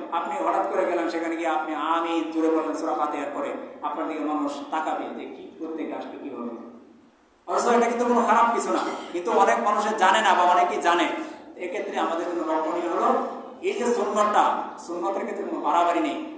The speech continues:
ইমাম শাফি রহমাতুল্লাহি আলাইহি, ইমাম আবু হানিফা রহমাতুল্লাহি আলাইহি এলাকায় গেছেন একবার, তো হানাফি মাযহাব অনুযায়ী আমিন আস্তে বলতে হয়, আর শাফি মাযহাব অনুযায়ী কি? আমিন জোরে বলতে হয়। তো উনি যখন আবু হানিফা রহমাতুল্লাহি আলাইহি এলাকায় গেছেন, সেখানে উনি নামাজ পড়ছেন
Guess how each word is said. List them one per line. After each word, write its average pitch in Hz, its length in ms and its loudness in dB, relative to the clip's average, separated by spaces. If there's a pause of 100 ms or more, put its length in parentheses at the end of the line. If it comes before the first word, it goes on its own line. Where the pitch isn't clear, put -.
ইমাম 160 240 -2
শাফি 170 240 -2
রহমাতুল্লাহি 175 640 -2
আলাইহি, 175 360 4 (340)
ইমাম 165 260 0
আবু 170 120 2
হানিফা 185 260 2
রহমাতুল্লাহি 180 460 0
আলাইহি 175 160 0
এলাকায় 175 220 0
গেছেন 165 220 0
একবার, 147 260 -2 (500)
তো 165 80 -4
হানাফি 240 420 0
মাযহাব 190 360 4
অনুযায়ী 185 420 0 (180)
আমিন 202 280 0
আস্তে 233 280 2
বলতে 196 280 2
হয়, 151 220 4 (280)
আর 156 100 -4
শাফি 180 360 0
মাযহাব 208 280 2
অনুযায়ী 208 260 0
কি? 202 420 -2
আমিন - 720 -2
জোরে 247 180 6
বলতে 226 280 6
হয়। 160 280 6 (320)
তো 185 60 -6
উনি 220 180 -2
যখন 208 360 6 (460)
আবু 175 200 2
হানিফা 208 260 2
রহমাতুল্লাহি 208 500 2
আলাইহি 190 160 4
এলাকায় 190 240 2
গেছেন, 190 580 0
সেখানে 180 300 -4
উনি 190 140 -2
নামাজ 190 380 0
পড়ছেন 165 260 -2